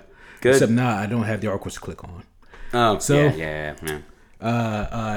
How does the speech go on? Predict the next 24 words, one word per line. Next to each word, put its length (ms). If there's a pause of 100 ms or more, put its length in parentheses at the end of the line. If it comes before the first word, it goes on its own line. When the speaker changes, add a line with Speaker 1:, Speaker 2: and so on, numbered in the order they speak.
Speaker 2:
uh, 40
like, 420
uh, 320 (880)
like 160
a 60
freestylers, 580
I 80
be 100
spitting 280
from 140
the 60
dome. 400 (920)
Uh, 600
Speaker 1:
<laughs> 400 (840)
Speaker 2:
wow, 420
yeah. 140 (300)
Speaker 1:
Yeah. 200 (640)
I 80
Speaker 2:
Uh, 60
Speaker 1:
got 300
you. 220 (100)
I 80
got 380
you. 140